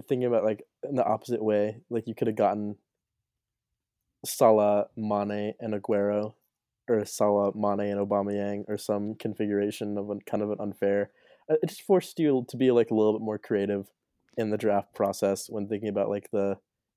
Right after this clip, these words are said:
creation of your team. Like, obviously, there's so many talented players in the Premier League,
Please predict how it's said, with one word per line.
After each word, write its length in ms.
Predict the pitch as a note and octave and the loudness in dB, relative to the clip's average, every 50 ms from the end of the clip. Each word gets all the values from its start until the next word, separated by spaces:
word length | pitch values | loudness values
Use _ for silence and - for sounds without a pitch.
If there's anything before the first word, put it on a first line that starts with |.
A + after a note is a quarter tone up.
| _ _ - | _ _ -12
creation 400 | - - A2+ G#2 G#2 G2+ - A2+ | -6 -2 0 0 0 -2 -4 -6
of 80 | G#2 G2 | -4 -2
your 120 | G2+ G2+ | -2 -4
team. 280 | - - G#2+ G2+ G2 F#2+ | -4 -2 -4 -2 -2 -2
Like, 140 | G2 G2+ A#2 | 0 2 2
obviously, 300 | A2 A#2+ A#2+ A2+ B2 A2+ | 4 4 2 0 0 0
there's 200 | G#2+ G#2 G2+ - | 0 -2 -2 -2
so 120 | A#2 G#2 | -4 -2
many 180 | G#2 G2+ G#2 G2 | -2 -2 -4 -4
talented 440 | - G2+ G2 G2+ G2+ - A2+ G#2+ | -4 -4 -4 -4 -4 -6 -10 -8
players 380 | - - G2+ G2+ G2+ G2+ G2+ - | -2 -2 0 0 0 -2 -2 -4
in 60 | G#2 | -6
the 60 | G2+ | -6
Premier 260 | G2 - G2+ G2+ G2 G2 | -6 -4 -4 -4 -2 -2
League, 260 | G2 G2 G2 G2 | -2 -4 -4 -6